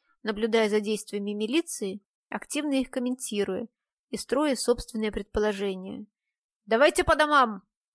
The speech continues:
не выдержал Михалыч, но на его окрик внимания никто не обратил. Всё это время Сергей нервно бродил по саду, хмурясь и кусая губы. Конечно, ничего хорошего в обнаружении трупа я не видела, но с моей точки зрения он слишком переживал.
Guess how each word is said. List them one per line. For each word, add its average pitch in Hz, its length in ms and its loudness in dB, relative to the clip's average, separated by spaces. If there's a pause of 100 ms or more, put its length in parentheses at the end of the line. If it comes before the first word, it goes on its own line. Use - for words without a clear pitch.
(160)
не 220 140 -2
выдержал 208 400 -2
Михалыч, 196 640 -4 (300)
но 233 140 0
на 247 80 0
его 262 220 4
окрик - 540 0
внимания 240 400 0
никто 208 280 -4
не 240 140 -2
обратил. 202 600 -6 (640)
Всё - 180 0
это 311 180 2
время 320 300 0
Сергей 226 380 -2
нервно 262 360 0
бродил 220 320 0
по 226 140 -2
саду, 294 360 2
хмурясь 254 480 -4
и 202 40 -2
кусая 240 420 -2
губы. 202 420 -6 (580)
Конечно, 285 360 -2
ничего 277 320 0
хорошего 277 500 0
в 196 100 -4
обнаружении 220 540 -2
трупа 226 300 -6
я 208 160 0
не 220 140 -4
видела, 208 480 0 (460)
но 233 120 -2
с - 80 -8
моей 277 220 2
точки 269 300 -2
зрения 277 400 0
он 214 120 -4
слишком 240 400 -4
переживал. 220 680 -2